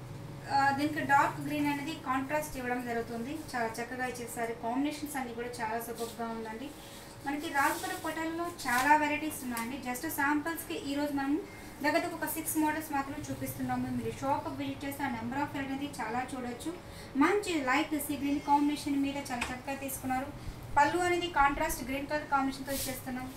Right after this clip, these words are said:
శారీ మొత్తం కూడా మనకి టోటల్గా ఇదే విధంగా కంటిన్యూ అవుతుంది. ఆ, బ్లౌజ్ విషయానికి వస్తే మంచి కాంట్రాస్ట్ గ్రీన్ కాంబినేషన్ అండి. So, ఇవన్నీ కూడా only టూ థౌజండ్ వన్ హండ్రెడ్ నైంటీ ఫైవ్ రూపీస్కే మిస్ ఇండియాలో అవైలబుల్‌గా ఉందండి.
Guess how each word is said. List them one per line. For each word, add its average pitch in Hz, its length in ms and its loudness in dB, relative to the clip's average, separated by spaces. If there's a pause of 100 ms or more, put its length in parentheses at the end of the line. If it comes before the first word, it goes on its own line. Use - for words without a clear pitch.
శారీ 302 300 0
మొత్తం 320 240 0
కూడా 294 200 -4
మనకి 269 360 -4
టోటల్గా 277 360 -2 (100)
ఇదే 269 140 -2
విధంగా 254 280 -2
కంటిన్యూ 247 460 -4
అవుతుంది. 247 360 -2 (580)
ఆ, 240 100 0 (320)
బ్లౌజ్ 359 300 2
విషయానికి 311 380 -2
వస్తే 285 240 0
మంచి 269 380 0
కాంట్రాస్ట్ 294 600 0 (160)
గ్రీన్ 285 240 2
కాంబినేషన్ 233 540 -2
అండి. 208 220 -6 (800)
So, - 140 -4
ఇవన్నీ 381 400 -2
కూడా 381 200 -2 (180)
only 320 320 6
టూ 294 100 -2
థౌజండ్ 302 440 2
వన్ 247 140 2
హండ్రెడ్ 269 260 2
నైంటీ 277 280 0
ఫైవ్ 302 200 -2
రూపీస్కే 285 460 -2
మిస్ 262 300 0
ఇండియాలో 277 220 0
అవైలబుల్‌గా 240 420 -2
ఉందండి. 233 300 -4